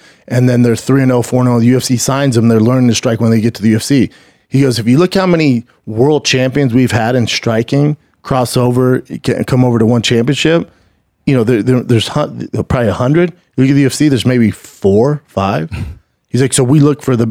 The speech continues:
and by the time they come to us, they have all these credentials in, in regards to striking." So you get the best elite strikers versus the best elite. When the U F C,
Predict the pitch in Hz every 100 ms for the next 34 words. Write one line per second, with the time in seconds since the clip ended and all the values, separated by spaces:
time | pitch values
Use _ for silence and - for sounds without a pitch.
0 | 110 117 117 131 147 135 135 123 120 127
1 | - - _ _ 120 117 98 - 120 131
2 | 120 120 - 107 113 131 98 92 101 -
3 | _ 107 104 87 104 107 92 - 123 127
4 | 98 - 117 123 123 110 - _ _ _
5 | _ - 117 101 131 131 123 - 123 110
6 | 127 131 - - 120 113 117 104 92 -
7 | - _ _ - 120 - 107 123 120 -
8 | 107 107 123 98 120 113 123 131 - 175
9 | 165 135